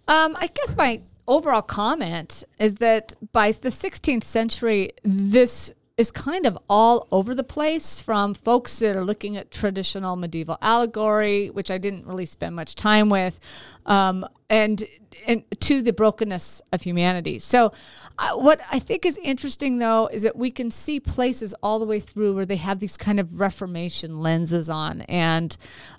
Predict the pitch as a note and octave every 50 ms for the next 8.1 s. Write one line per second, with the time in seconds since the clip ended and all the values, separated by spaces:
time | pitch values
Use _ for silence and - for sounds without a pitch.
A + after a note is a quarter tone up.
0 | _ - - G3 F#3+ F#3 F3+ F3+ F3+ - - - G#3+ A3 A3 - - A#3+ A3+ A3+
1 | A3+ G#3+ - - - - C4+ C4 B3 A#3+ A#3 A3 G3 G#3+ - - G3+ - - A3
2 | G#3+ G#3+ G#3 F#3+ F3 F#3 E3 E3 - - - - - - G3 F3+ E3+ - C4+ -
3 | - - - C#4+ A3 - F4 - - G4 F4+ D4+ C4+ C4 C4 C4+ C#4 C4+ A#3+ A#3
4 | A3 - G#3+ G3+ - A#3 A#3+ A#3+ A#3+ A#3 A#3 A3 G3 F#3+ G#3 G3+ G3 F3+ - -
5 | _ _ _ _ _ _ _ _ _ - A3+ G#3+ G#3 G#3 G3 - G3+ B3+ C4 B3+
6 | - - C4+ D#4 F4 F4 - C#4+ - A3+ A3 - - A3 F#3+ - G3+ G3+ G3+ F#3
7 | - - - C4 C4 B3 A#3 G#3+ G3 G3 - F#3+ - - - A3+ A#3+ A3+ G#3+ G3+
8 | F#3+ F#3